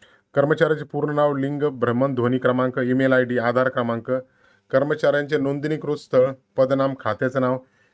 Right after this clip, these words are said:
नियुक्ती दिनांक आणि सेवानिवृत्ती दिनांक, हे सर्व जे पॉइंट्स आहेत ते आपले त्यामध्ये बरोबर आहेत की नाही चेक करायचं. आणि माहितीमध्ये चूक किंवा सुधारणा करायची गरज असल्यास कर्मचाऱ्यांनी संबंधित आस्थापना विभागाद्वारे आवश्यक सुधारणा करून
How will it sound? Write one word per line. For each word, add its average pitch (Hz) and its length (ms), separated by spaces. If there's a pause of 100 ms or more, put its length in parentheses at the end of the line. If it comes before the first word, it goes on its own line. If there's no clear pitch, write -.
(120)
नियुक्ती 139 340
दिनांक 135 380
आणि 131 200
सेवानिवृत्ती 139 540
दिनांक, 110 260
हे 151 100
सर्व 156 340 (520)
जे 147 80
पॉइंट्स 156 340
आहेत 127 140
ते 147 40
आपले 147 240
त्यामध्ये 147 380
बरोबर 143 300
आहेत 131 180
की 131 120
नाही 135 120
चेक 131 280
करायचं. 101 320
आणि - 760
माहितीमध्ये 175 720
चूक 190 420
किंवा 180 180
सुधारणा 160 380
करायची 156 280
गरज 151 260
असल्यास 117 280 (600)
कर्मचाऱ्यांनी 160 520
संबंधित 156 500
आस्थापना 147 420
विभागाद्वारे 131 560
आवश्यक 147 680
सुधारणा 143 400
करून 156 260